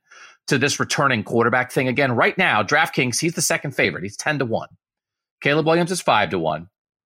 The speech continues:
Jordan Travis is ten to one, and then we have some people at twelve to one, fourteen to one, that kind of thing. Blake Corn, by the way, was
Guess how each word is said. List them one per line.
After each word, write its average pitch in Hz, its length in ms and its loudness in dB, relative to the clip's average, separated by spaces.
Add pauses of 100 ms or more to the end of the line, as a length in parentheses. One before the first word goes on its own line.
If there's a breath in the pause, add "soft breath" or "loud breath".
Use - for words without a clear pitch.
Jordan 127 200 0
Travis 131 420 0
is 110 100 -4
ten 139 260 0
to 110 60 2
one, 104 180 2
and 107 80 0
then 101 80 0
we 110 80 2
have 110 140 2
some - 140 -12
people 113 280 -2
at - 80 -6
twelve 151 320 2
to 139 80 0
one, 131 300 2
fourteen 139 680 0
to 117 60 2
one, 110 300 2
that 135 200 0
kind 101 200 -2
of - 80 -4
thing. 101 160 -2
Blake 131 200 -2
Corn, 113 260 -2
by 85 120 0
the 78 60 -4
way, 85 100 -2
was 78 200 -8